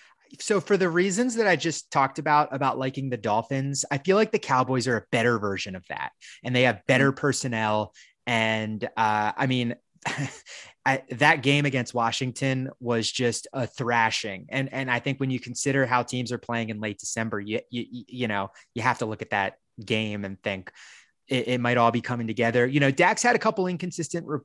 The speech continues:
Speaker 1: performances as well. Uh, if you're a fantasy owner of Dak's, you know that.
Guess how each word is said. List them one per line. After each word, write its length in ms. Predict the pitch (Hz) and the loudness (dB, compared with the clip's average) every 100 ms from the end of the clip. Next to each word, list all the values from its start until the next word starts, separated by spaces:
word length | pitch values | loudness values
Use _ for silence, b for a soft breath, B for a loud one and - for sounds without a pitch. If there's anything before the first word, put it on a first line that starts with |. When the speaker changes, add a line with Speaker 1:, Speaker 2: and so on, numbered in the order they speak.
| - | -8
Speaker 1:
performances 760 | 151 139 151 151 143 151 139 | -8 -2 -2 -2 -2 -4 -4
as 140 | 135 117 | -6 -2
well. 400 | 123 135 160 B B B | 0 2 2 B B B
Uh, 200 | 127 127 | 2 2
if 60 | 120 | 2
you're 120 | 131 | 0
a 40 | |
fantasy 460 | 123 127 131 - 131 | 0 -2 -2 -2 -2
owner 220 | 131 131 | 0 0
of 80 | 120 | 0
Dak's, 380 | 120 117 120 - | 2 2 2 -4
you 80 | 117 | -4
know 180 | 110 | -4
that. 320 | 113 135 156 | 0 2 2